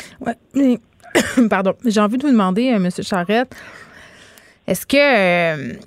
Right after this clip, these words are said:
est-ce que la pandémie a accéléré en quelque sorte, euh, vos plans au niveau du gouvernement ? Parce qu'on l'a vu, là, nos habitudes vraiment ont changé, euh, à cent dix degrés. Là, on, on a vu même par moments des réductions, euh, de gaz à effet de serre parce qu'on prenait plus,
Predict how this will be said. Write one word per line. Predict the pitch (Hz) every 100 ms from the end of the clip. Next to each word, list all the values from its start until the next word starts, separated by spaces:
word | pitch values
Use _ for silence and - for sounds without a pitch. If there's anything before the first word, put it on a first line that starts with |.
| -
est-ce | 185
que | 262
la | 247 180
pandémie | 254 269 226 285
a | 330
accéléré | - - - - 233 202 208 254
en | 208
quelque | 175 175 175
sorte, | 175 - 214 -
euh, | 185 170 160 - - -
vos | 175 202
plans | 185 - 202 214
au | 196
niveau | 175 185
du | 180
gouvernement ? | 185 180 180 175 190 226
Parce | 190 -
qu'on | 202
l'a | 196 190
vu, | 180 269 294
là, | 254 247
nos | 185 175
habitudes | 175 180 262 233
vraiment | 185 175 208 233
ont |
changé, | 185 202 175 170 190 240 233
euh, | 180 170 165 165
à | 170
cent | - 226 208
dix | 185 220
degrés. | 220 185 170 180 220 247
Là, | 226 233
on, | 185 170 165 160 - 185
on | 180
a | 175
vu | 175
même | 214 208 220 180
par | 170 170
moments | 190 180 196
des | 196 170
réductions, | 180 - - 214 214
euh, | 196 170 165
de |
gaz | 165 185 196
à | 180
effet | 165
de | 151
serre | 214
parce | 220 180
qu'on | 180
prenait | - 180 175
plus, | 165 - 220